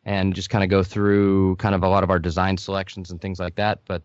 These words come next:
pretty excited to have some people that are really looking forward to the product that we're gonna create there. And it's just a good sign for the market overall. Beyond that, I don't want to keep our guest waiting too long. He's gracious enough to join us here this week. I know he was out and about today, and he,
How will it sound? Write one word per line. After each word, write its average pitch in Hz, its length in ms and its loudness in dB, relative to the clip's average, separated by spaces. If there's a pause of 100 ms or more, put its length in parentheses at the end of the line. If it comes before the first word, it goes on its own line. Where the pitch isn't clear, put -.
(340)
pretty 131 160 -2
excited 120 440 -2
to 110 240 -6
have 107 140 -4
some 101 120 -14
people 110 240 -8
that 98 120 -4
are 98 80 -2
really 98 200 -2
looking 101 240 -2
forward 98 280 0
to 95 60 -4
the 92 80 -2
product 101 240 -2
that 85 80 -4
we're 92 80 -4
gonna 92 160 -4
create 104 320 -2
there. 120 220 2
And 92 260 0
it's 104 140 0
just 123 160 0
a 117 60 0
good 98 140 2
sign 104 200 0
for 90 100 -4
the 87 60 0
market 90 280 0
overall. 90 400 0 (640)
Beyond 147 340 0
that, 151 260 -2 (240)
I 131 100 -10
don't 139 160 -4
want 139 160 -2
to 135 100 -4
keep 131 280 -12
our 120 100 0
guest 127 340 -4
waiting 117 240 2
too 131 220 -2
long. 120 240 2
He's 123 160 0
gracious 107 400 0
enough 107 160 0
to 107 80 -4
join 104 240 2
us 110 100 0
here 110 140 2
this 104 220 0
week. 110 240 2
I 101 80 0
know 101 160 0
he 104 120 -4
was 95 140 -4
out 110 120 4
and 85 80 -4
about 113 300 0
today, 110 320 0
and 113 100 2
he, 92 100 0